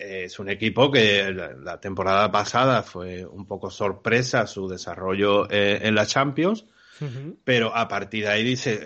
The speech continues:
Speaker 1: es un equipo complicado, eh, un equipo que tiene muchísimo gol, eh, muy físico,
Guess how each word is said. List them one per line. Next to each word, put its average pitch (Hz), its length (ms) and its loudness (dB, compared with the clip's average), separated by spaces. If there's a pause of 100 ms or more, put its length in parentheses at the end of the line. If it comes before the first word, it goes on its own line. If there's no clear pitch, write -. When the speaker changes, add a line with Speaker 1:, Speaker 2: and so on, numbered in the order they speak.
(120)
Speaker 1:
es 90 140 -14
un 95 100 -6
equipo 92 280 -6
complicado, 135 960 2
eh, 92 300 -8
un 92 200 -8
equipo 101 380 -4
que 101 100 0
tiene 104 200 0
muchísimo 104 600 0
gol, 147 640 4
eh, 98 180 -6
muy 98 880 -2
físico, 170 880 2